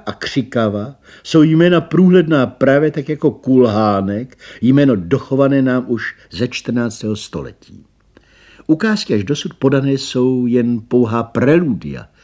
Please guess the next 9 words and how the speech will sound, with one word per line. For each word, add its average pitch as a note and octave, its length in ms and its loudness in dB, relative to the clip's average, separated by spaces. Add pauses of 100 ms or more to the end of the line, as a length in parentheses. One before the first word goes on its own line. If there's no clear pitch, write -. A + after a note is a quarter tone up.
(340)
pouhý A#2+ 300 0
předvoj. A2+ 760 -6 (320)
Nejčastější D3 920 0
typ B2 200 0
českých - 400 -6
příjmení C#3+ 480 0 (180)
smíme C3+ 380 2
zajisté B2+ 360 2
spatřovati B2+ 640 0